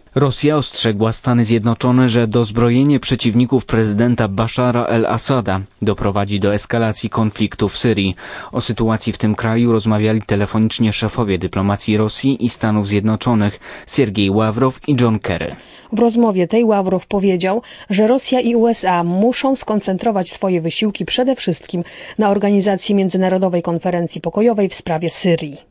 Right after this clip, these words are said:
Speaker 1: Sekretarz generalny O N Z domaga się zbadania, czy w Syrii doszło do użycia broni chemicznej. W tej sprawie konieczne są przekonujące dowody, powiedział w Nowym Jorku Ban Ki-moon.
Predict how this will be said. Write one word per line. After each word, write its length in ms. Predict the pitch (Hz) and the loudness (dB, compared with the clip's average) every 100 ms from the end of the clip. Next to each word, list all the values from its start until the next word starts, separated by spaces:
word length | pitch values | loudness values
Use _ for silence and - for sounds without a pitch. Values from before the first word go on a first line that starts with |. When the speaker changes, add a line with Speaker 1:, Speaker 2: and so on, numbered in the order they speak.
| _ _ _ - | _ _ _ -6
Speaker 1:
Sekretarz 580 | - 135 139 143 123 | -2 0 0 0 0
generalny 540 | 107 117 113 120 123 117 | 2 2 2 2 2 4
O 80 | 117 | 2
N 100 | 113 | 2
Z 360 | 117 123 107 | 2 0 -2
domaga 440 | 110 110 120 123 123 | 0 2 2 0 0
się 160 | 120 | 0
zbadania, 600 | 107 92 110 117 117 87 | -2 -2 -2 0 0 -2
czy 280 | - 101 90 | -4 -4 -4
w 80 | - | -4
Syrii 380 | - 107 113 120 | -2 2 2 2
doszło 420 | 107 107 - 113 | 0 -2 0 0
do 180 | 101 98 | 0 0
użycia 460 | 104 95 107 107 | -2 -2 -2 -2
broni 340 | 92 104 98 92 | -2 -2 0 -2
chemicznej. 720 | 117 113 113 - 98 87 80 - - - - | 0 2 2 0 -2 -4 -6 -14 -18 -18 -8
W 80 | |
tej 140 | - 113 | -2 -2
sprawie 460 | - 107 104 117 | -2 -4 -2 -2
konieczne 560 | 117 110 98 107 143 117 | -2 0 0 0 0 0
są 260 | - 113 107 | 0 0 0
przekonujące 800 | - 113 110 104 101 98 - | -2 0 2 2 2 0 -2
dowody, 520 | 98 107 110 113 95 92 | -2 -2 0 -2 -2 -4
powiedział 440 | - 90 92 92 92 | -6 -6 -4 -2 -2
w 100 | 95 | -4
Nowym 280 | 95 95 98 | -4 0 0
Jorku 340 | 104 101 107 | 0 -2 -4
Ban 300 | 98 117 107 | 0 0 -2
Ki-moon. 400 | - 95 85 80 | -2 -2 -2 -6